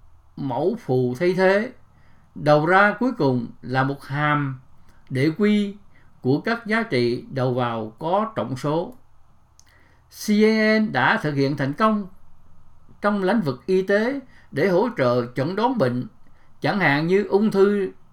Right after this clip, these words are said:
da hoặc đục thủy tinh thể. Kế tiếp, thuật, thuật toán kế tiếp là mạng thần kinh tái phát. Đứng thứ hai về sự phổ biến trong chăm sóc sức khỏe, R N N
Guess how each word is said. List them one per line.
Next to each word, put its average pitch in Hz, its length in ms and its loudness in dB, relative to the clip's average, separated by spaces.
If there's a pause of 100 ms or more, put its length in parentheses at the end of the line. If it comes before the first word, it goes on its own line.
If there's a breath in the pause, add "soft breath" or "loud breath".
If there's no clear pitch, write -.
(180)
da 208 420 4 (260)
hoặc 131 240 0 (580)
đục 139 160 -2 (200)
thủy 135 380 -2
tinh 185 340 0
thể. 131 400 0 (2250 soft breath)
Kế 233 160 4
tiếp, 262 220 2 (300)
thuật, 160 140 0 (400)
thuật 147 180 -4
toán 247 260 2
kế 254 160 4
tiếp 277 240 -2
là 139 180 2
mạng 131 340 0
thần 135 220 -2
kinh 208 220 0
tái 226 220 -4
phát. 269 300 -2 (960 soft breath)
Đứng 254 220 4
thứ 285 160 4
hai 214 460 2
về 135 240 0
sự 139 200 -2
phổ 151 180 0
biến 240 280 2
trong 214 220 0
chăm 220 160 -2
sóc 240 160 -2
sức 254 220 -4
khỏe, 160 320 2 (1300)
R 196 460 4
N 185 40 -4
N 185 380 0